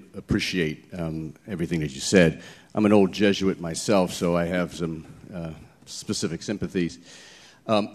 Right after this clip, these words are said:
one of the things that really strikes me in today's, uh, New York Times in the book review section is some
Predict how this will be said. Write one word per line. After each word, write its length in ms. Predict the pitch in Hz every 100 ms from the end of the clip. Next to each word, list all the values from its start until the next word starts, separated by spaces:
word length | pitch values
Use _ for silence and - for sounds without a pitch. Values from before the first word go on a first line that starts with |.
| -
one 240 | 135 180
of 80 | 214
the 80 | 151
things 260 | 156 139
that 80 | 123
really 220 | 117 131
strikes 360 | 110 135 127 -
me 120 | 113
in 100 | 104
today's, 460 | - 127 131 131 117
uh, 80 | 101
New 140 | 110
York 260 | 113 104 -
Times 420 | 113 110 104 95
in 80 | 95
the 60 |
book 260 | 82 110 -
review 240 | 98 92
section 640 | 90 104 92 - 87 90 95
is 100 | 92
some 280 | 95 85